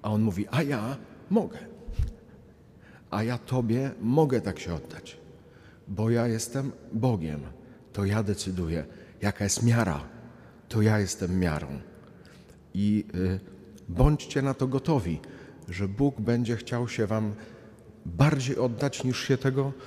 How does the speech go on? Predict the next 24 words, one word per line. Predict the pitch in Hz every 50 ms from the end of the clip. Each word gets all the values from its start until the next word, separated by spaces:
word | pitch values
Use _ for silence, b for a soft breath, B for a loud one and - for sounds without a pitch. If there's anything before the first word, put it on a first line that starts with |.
| B B B B
spodziewacie. | - - - - 135 123 139 120 135 123 107 - - 85 78 B B B B B B -
Będzie | 117 117 117 110 104 117 113
pragnął | - - 123 131 135 131 117 120 120 117 113
być | 113 98 117 - -
przez | - - - 127 113
was | 110 113 113 104
bardziej | 98 - 123 131 131 131 113 123 127
przyjęty, | 120 - - 127 123 127 127 123 - 147 143 139 B B B B B B B 113
niż | 123 123 107 107
w | - - 123
ogóle | 113 104 117 123 120 117 117 117 - B B B
sięga | - - - 120 113 113 110 104
wasza | 98 101 - - 107
wyobraźnia. | 95 101 101 95 92 92 82 78 78 78 73 69 67 - - - - B B B B B B B B B B B B B B - -
A | - 113 117
jednocześnie | 117 120 120 110 120 117 - 127 120 - - 113 104
my, | 104 117 120 120
jako | 110 104 - - 113 110 107 110 B B B B B B B
kaznodzieje, | - 110 107 95 107 104 95 117 120 113
możemy | 113 113 107 107 113 113 110 104
wam | 104 107 104
powiedzieć | 98 101 104 110 104 107 101 -
tylko | - 120 110 - - 110 107 98 B B B B B -
takie | - 101 - - 110 104 101